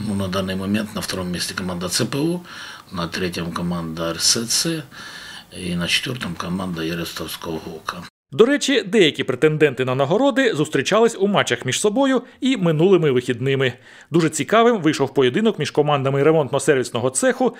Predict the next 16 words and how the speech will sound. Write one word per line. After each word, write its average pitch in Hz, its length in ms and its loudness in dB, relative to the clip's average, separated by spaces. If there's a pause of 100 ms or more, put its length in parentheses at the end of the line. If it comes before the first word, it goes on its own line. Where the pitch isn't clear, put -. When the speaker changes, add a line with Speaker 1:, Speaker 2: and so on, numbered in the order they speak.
(140)
Speaker 2:
та 262 140 4
цеху 190 380 0
виробництва 156 520 2
окатків, 175 600 2
каже 160 320 4
Олег 127 320 2
Остапець. 110 640 -2 (240)
Speaker 1:
Перший 87 300 -4
сет 87 360 -4
виграла, 82 560 -6 (540)
е, 87 60 -8 (280)
команда, 82 720 -6 (600)
е, 85 40 -18 (840)
Ц - 240 4
П 90 140 -2
У. 95 220 2